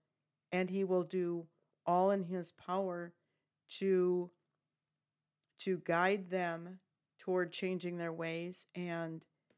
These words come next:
and toward being good and committing to good. And then at the end, there's justice. Consequences have to be paid.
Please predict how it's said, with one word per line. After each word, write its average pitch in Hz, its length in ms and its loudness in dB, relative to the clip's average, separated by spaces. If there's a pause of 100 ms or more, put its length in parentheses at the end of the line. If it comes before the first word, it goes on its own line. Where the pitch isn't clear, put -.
(380)
and 175 180 -2
toward 175 480 0 (460)
being 190 440 0
good 156 440 -6 (920)
and 165 180 -4
committing 185 520 0
to - 120 -18
good. 160 420 -6 (840)
And 175 160 0
then 196 180 4
at 196 120 -4
the 196 160 0
end, 202 400 0 (200)
there's 175 240 -4
justice. - 640 -6 (2000)
Consequences 196 920 -4
have 170 280 -6
to 170 80 -10
be 165 160 -12
paid. - 300 -18